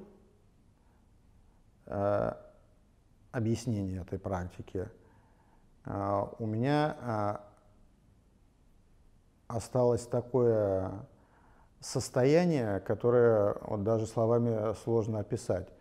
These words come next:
Но я понял, что вот куда мне нужно было прибыть или приехать,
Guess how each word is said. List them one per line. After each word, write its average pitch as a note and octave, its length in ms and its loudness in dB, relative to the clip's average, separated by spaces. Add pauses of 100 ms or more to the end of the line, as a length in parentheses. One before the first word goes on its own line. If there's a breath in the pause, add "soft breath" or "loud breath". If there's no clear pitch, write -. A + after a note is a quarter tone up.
(500 soft breath)
Но G#2+ 120 -4
я C3 220 4
понял, D3 440 2
что G#2+ 720 2 (1120)
вот A#2+ 200 -2
куда C#3+ 320 6
мне B2+ 200 4
нужно A2+ 320 2
было A2 260 2
прибыть C3 540 4
или C#3 220 2
приехать, C#3+ 680 8